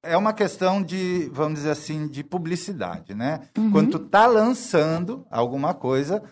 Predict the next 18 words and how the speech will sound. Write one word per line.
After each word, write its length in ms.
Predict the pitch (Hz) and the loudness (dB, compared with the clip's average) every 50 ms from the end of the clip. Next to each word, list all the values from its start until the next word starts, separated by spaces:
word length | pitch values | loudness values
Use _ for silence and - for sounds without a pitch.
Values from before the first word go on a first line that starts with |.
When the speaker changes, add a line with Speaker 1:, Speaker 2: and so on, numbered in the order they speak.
| _ _ _ _ _ - - | _ _ _ _ _ -8 0
Speaker 1:
é 240 | 151 160 190 226 | 4 6 6 6
legal 500 | 233 208 185 156 131 127 123 131 143 156 | 6 4 2 2 2 4 4 4 4 2
tu 180 | 160 165 - 185 | 0 -2 -8 -8
pegar 500 | 170 - - 180 170 139 127 123 123 131 139 | -8 -4 -2 -2 2 2 4 4 4 4 2
uma 160 | 143 147 156 | 0 -2 -4
personalidade 1160 | 156 160 151 147 - - 151 143 139 143 127 110 104 101 107 104 107 117 117 117 135 156 - - | -2 -2 -4 -2 0 0 2 2 2 0 0 -2 -2 0 0 0 0 -2 -4 -6 -10 -12 -10 -8
e 120 | 143 127 | -8 -8
juntar 680 | 123 113 147 165 170 - - 117 117 117 123 143 143 - _ _ _ _ _ _ _ - | -8 -6 -6 -8 -6 0 2 2 4 4 2 0 -4 -8 _ _ _ _ _ _ _ -6
com 100 | 135 131 | -4 -4
esse 160 | 131 127 - | -4 -4 -4
teu 120 | - 131 | -4 -4
produto, 480 | 120 - 147 170 160 127 101 92 - - | -2 0 0 0 0 -2 -6 -8 -10 -10
principalmente 880 | - - 185 208 208 214 226 214 - - 202 202 202 151 127 123 - - | -4 0 2 4 4 2 2 -2 -2 0 2 2 2 0 -2 -4 -6 -4
quando 200 | - 131 131 131 | -4 -4 0 0
é 40 | 131 | 0
um 100 | 127 127 | 0 0
lançamento, 600 | 131 131 - - 156 185 170 117 90 82 - - 92 | -2 -4 -4 -6 -4 -4 -4 -4 -6 -8 -14 -14 -14
né? 160 | 92 95 98 | -14 -14 -16